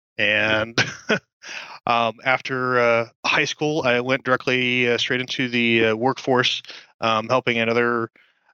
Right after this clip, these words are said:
uh, shop who did mainly, uh, small to medium businesses. Um, just started getting into, uh, networks back then with, I think it was Windows N T three or three point five, something like that.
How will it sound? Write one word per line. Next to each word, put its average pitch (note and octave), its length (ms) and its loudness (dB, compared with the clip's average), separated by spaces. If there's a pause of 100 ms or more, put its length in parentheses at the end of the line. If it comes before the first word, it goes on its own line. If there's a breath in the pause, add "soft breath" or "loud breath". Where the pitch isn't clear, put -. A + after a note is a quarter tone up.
uh, A#1+ 120 0
shop B2 460 -2 (360 soft breath)
who B2 80 -8
did A#2+ 220 -2
mainly, A#2+ 600 0
uh, A2+ 320 0 (440 soft breath)
small C3 320 0
to B2 40 -10
medium A#2+ 260 0
businesses. B2 720 -2 (200)
Um, G2+ 500 -6 (180)
just C3 180 -2
started A#2+ 240 -2
getting A#2 220 0
into, A2+ 600 0
uh, G#2+ 320 4
networks C3 380 -2
back A2+ 220 0
then A#2 320 0 (460 loud breath)
with, A2+ 140 -6
I B2+ 80 -2
think - 240 -10
it - 20 -12
was A2 320 -4
Windows B2 380 2
N B2 160 -8
T B2+ 720 2
three B2+ 640 0
or A2+ 100 2
three B2 220 -6
point B2+ 280 -2
five, B2+ 260 2
something - 300 -8
like B2+ 160 -2
that. C3 220 0